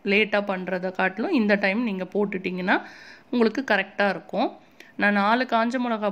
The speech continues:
போட்டிருக்கேன். தக்காளி பழம் எவ்வளோ பெருசு அப்படின்றத பொறுத்து நம்ம பார்த்துக்கலாம். இப்போ ஒருவேளை காரம் பத்தலைன்னா கொஞ்சம் சில்லி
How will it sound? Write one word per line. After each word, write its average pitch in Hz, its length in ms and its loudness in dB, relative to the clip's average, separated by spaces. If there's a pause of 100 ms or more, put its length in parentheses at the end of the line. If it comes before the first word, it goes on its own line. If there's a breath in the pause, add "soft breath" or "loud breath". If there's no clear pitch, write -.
போட்டிருக்கேன். 202 600 -2
தக்காளி 240 480 2
பழம் 208 400 0
எவ்வளோ 202 240 0 (140)
பெருசு 202 340 0 (120)
அப்படின்றத 196 480 0 (120)
பொறுத்து 208 360 2 (220)
நம்ம 214 220 2 (160)
பார்த்துக்கலாம். 190 580 0
இப்போ 214 220 -2
ஒருவேளை 214 280 2 (120)
காரம் 220 320 2
பத்தலைன்னா 208 460 -4
கொஞ்சம் 214 280 0
சில்லி 208 200 0